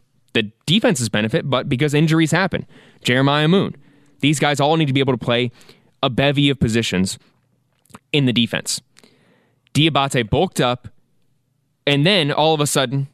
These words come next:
nine months later, they say, "Oh, hey, the guy you were backing up last year, oh, he's gone down. Remember your old role? You're gonna play it. But also, don't forget everything else that we just have spent the last nine months teaching you."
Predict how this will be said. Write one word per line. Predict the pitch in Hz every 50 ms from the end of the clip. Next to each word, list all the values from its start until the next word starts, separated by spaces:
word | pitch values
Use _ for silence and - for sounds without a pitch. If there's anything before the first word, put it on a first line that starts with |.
| _ -
nine | 113 117 135 151
months | 156 151 147 143 -
later, | 127 123 123
they | 117 117 113
say, | - 120 110 107 -
"Oh, | 151 147 143
hey, | 151 147 127 98 - - _ - _ _ _ _ _ _ _ _ _ _
the | - 120
guy | 123 123
you | 123 120
were | 117 117
backing | 104 113 113 117 117 131
up | 117 104 95
last | 110 123 139 135 - -
year, | 107 98 -
oh, | - 139
he's | 139 151 151 127
gone | - 151 147 135
down. | 139 143 139 135 127 113 - _ -
Remember | 127 139 165 175 165
your | 165 147 151 156
old | 160 160 175 160
role? | 160 165 170 208 214 - _ _ _ - _ _ _ _ _ _ _ _ _ _ _ _ _ _ _ _ _ _
You're | 131 135
gonna | 139 127
play | - 127 117 92
it. | 65 - - - - _ _ _ _ - _ _ _ _
But | 143 151
also, | 160 196 254 262 - - 135 123 180 185 - - - _ _ - _ _ _ _ _ _
don't | - 143 151 143
forget | - 160 151 139 143 - -
everything | - 151 139 151 151 139 147 131 123
else | 113 107 104 - - - - - _ _ _ _ _ - _ _ _ _ _ _ _ _ _ _ _
that | - 113 110
we | 113 113
just | 104 110 107 - -
have | 110 107 - _ _ - -
spent | - - - 120
the | 107 107
last | 107 107 113 -
nine | - 107 107 104
months | 104 101 95 -
teaching | - - 120 104 - 95 87
you." | 82 76 -